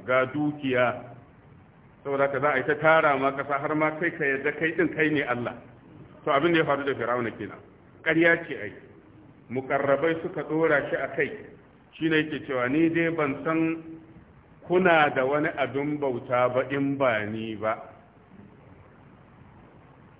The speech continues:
Sai ce, "Fa auqid li ya Hamanu." Ina Hamanu?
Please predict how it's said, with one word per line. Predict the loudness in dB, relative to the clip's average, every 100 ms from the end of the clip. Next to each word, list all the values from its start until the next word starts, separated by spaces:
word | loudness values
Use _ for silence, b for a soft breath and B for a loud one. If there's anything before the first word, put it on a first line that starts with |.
| -20 -20 -20 -20 -20 -20 -20 -6
Sai | -2 -2
ce, | -2 -2 -4 -4
"Fa |
auqid | -6 -6 -6 -6
li | -4 0
ya | 2 2
Hamanu." | 0 -2 -2 -4 -6 -10
Ina | -4 -2 2
Hamanu? | 2 4 2 2 -2